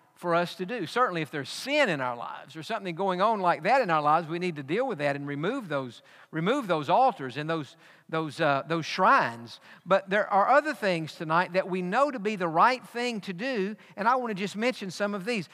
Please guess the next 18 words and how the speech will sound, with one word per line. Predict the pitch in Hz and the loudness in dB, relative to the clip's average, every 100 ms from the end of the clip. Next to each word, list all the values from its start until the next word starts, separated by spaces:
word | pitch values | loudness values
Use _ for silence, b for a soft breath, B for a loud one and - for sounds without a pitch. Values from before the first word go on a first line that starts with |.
| B - | B 0
First | 277 262 | 2 2
of | 196 | 4
all, | 185 190 B B | 6 4 B B
it's | 240 202 - | -2 -2 -2
right | 175 254 247 156 196 - _ _ _ _ _ - | 2 6 6 4 -2 -8 _ _ _ _ _ -2
to | 202 | 0
read | 180 240 269 196 | 2 0 0 -4
your | 247 | 2
Bible | 202 175 151 156 190 - | 6 6 4 2 -8 -4
every | 220 214 165 185 190 190 196 | 0 0 0 -4 -4 -6 -10
day. | 160 143 110 87 _ _ _ | -4 -4 -4 -14 _ _ _
If | 185 | -8
you | |
agree | 180 214 | -2 0
with | 202 | 4
that, | 185 170 | 2 2
say | - 165 | 0 0
amen. | 147 139 117 | 0 -4 -8